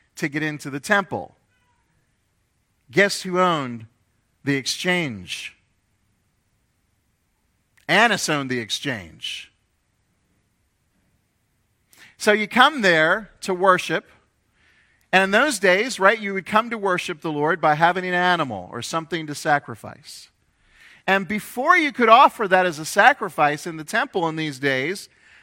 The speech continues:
you had to have it checked to make sure it was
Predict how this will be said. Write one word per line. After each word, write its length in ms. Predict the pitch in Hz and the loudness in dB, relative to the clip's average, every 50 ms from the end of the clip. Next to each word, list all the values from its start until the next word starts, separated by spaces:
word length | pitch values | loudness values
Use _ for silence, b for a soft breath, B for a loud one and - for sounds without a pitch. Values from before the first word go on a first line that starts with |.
| b b b | b b b
you 160 | 143 170 170 | -4 -2 2
had 420 | 160 180 196 226 254 269 269 247 220 | 4 6 8 10 8 8 6 4 4
to 140 | 269 247 | 4 6
have 340 | 196 190 208 208 214 220 214 | 6 8 8 8 8 6 4
it 160 | 220 214 208 - _ _ _ _ _ _ _ _ _ _ _ _ _ _ _ _ _ _ _ _ _ _ _ _ _ _ _ | 2 0 -2 -4 _ _ _ _ _ _ _ _ _ _ _ _ _ _ _ _ _ _ _ _ _ _ _ _ _ _ _
checked 920 | _ - - - - 202 214 202 - - _ _ - - - - - - _ _ _ _ _ _ _ _ _ _ _ _ _ _ _ _ _ _ _ _ _ _ _ _ _ _ _ _ _ _ _ _ _ _ _ _ _ _ _ _ _ _ _ | _ -6 -4 2 4 6 6 6 4 0 _ _ -14 -12 -12 -12 -14 -18 _ _ _ _ _ _ _ _ _ _ _ _ _ _ _ _ _ _ _ _ _ _ _ _ _ _ _ _ _ _ _ _ _ _ _ _ _ _ _ _ _ _ _
to 120 | - 143 | -10 -6
make 200 | 135 156 180 175 | -4 -4 -4 -4
sure 420 | - - - - 185 180 175 151 131 | -6 -8 -6 -4 -2 0 0 0 -2
it 120 | - - | -4 -8
was 380 | 107 110 104 92 - - - | -12 -14 -14 -12 -14 -14 -16